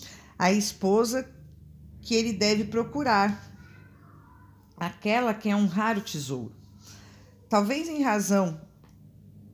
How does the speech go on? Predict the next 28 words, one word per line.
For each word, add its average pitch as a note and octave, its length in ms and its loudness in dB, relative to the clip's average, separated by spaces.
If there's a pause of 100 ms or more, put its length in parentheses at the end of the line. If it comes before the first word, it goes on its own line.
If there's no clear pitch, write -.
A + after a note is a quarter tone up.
da E3 160 -2
idade D3 440 -2
do A#2+ 100 -8
filho, A3 580 -2 (720)
a F3 80 -6
sábia A3+ 440 0
mãe G3+ 340 0 (140)
tenha F#3+ 400 -2
organizado G3+ 880 2
uma F#3 140 2
lista A3+ 440 -2
de - 100 -6
qualidades G3 800 -2
que - 140 -4
ele F#3+ 120 -2
deveria G3 400 0
encontrar A3 540 -2
em A3 160 0
uma A#3 140 0
esposa, G3 680 -2 (480)
de F#3+ 140 2
acordo G3+ 500 2
com A3+ 240 -2
as A#3+ 480 -4 (180)
letras A3 680 2
do G#3 160 -4
alfabeto G#3 640 0
hebraico. G3 680 2